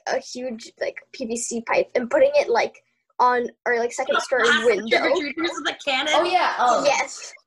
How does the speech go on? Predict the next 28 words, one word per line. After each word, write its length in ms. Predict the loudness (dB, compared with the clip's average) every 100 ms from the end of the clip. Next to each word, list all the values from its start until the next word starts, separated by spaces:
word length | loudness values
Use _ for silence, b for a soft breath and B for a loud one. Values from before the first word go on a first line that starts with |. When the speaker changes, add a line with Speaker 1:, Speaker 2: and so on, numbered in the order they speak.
| _ -8
Speaker 1:
Basically. 240 | -2 0 0
Speaker 3:
One 100 | 0
of 120 | 0
the 120 | 0 2
old, 440 | 0 -2 -6 -12
sorry, 220 | -10 -10
w-, 200 | -8 -12 -16 _ _
sorry 200 | -6 -4
to 80 | -6
interrupt, 320 | -10 -12 -6
but 120 | -4
one 100 | -2
of 80 | -4
the 160 | -4 -4
old 260 | -4 -6 -8
students, 560 | -14 -12 -10 -10 -12
his 300 | -14 -14 -12
name 240 | -8 -8 -8
was, 500 | -12 -14 -20 -20 -14
uh, 280 | -12 -10 -12 -14 -10
Dylan 300 | -8 -8 -10
DeShriver. 480 | -12 -10 -6 -6 -6
You 80 | -8
might 180 | -10 -8
know 180 | -6 -4
it, 300 | -6 -8 -6
know 200 | -2 0
him. 280 | 0 -2